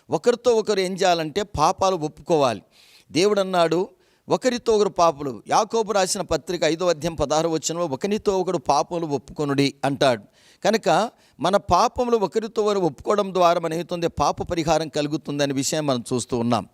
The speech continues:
కనుక ప్రియులారా, పాపమునకు ప్రాయశ్చిత్తం ఎట్లు కలుగుతుందంటే, పాప పరిహారం అయిపోయే మార్గములు ఏందంటే, ఒకటి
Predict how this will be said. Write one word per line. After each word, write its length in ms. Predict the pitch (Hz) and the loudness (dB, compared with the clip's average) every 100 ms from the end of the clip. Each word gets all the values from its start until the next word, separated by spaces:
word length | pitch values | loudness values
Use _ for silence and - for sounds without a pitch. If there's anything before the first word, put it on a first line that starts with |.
| - - | -10 -4
కనుక 220 | 147 160 | -2 -2
ప్రియులారా, 580 | 131 147 147 143 147 190 _ _ _ _ - | -4 0 2 2 2 -2 _ _ _ _ 2
పాపమునకు 640 | 139 190 - 240 233 220 | 4 4 0 -4 -2 0
ప్రాయశ్చిత్తం 680 | 214 180 165 208 - - 208 | -2 2 2 0 -4 -8 -6
ఎట్లు 200 | 190 - | -6 -6
కలుగుతుందంటే, 1120 | 185 175 170 - 170 160 135 139 117 147 220 - _ _ _ - | -2 -2 -2 -4 -4 -2 0 0 2 2 0 -8 _ _ _ 0
పాప 340 | 139 226 269 | 4 4 2
పరిహారం 580 | 226 185 175 220 226 240 | -2 -2 0 2 2 2
అయిపోయే 340 | 226 196 202 | -2 0 -2
మార్గములు 580 | 196 165 190 165 202 196 | 2 2 0 -2 -4 -2
ఏందంటే, 400 | 175 160 143 165 | -2 -2 -2 0
ఒకటి 760 | 156 131 175 104 123 156 233 | 0 0 -2 -2 0 0 -2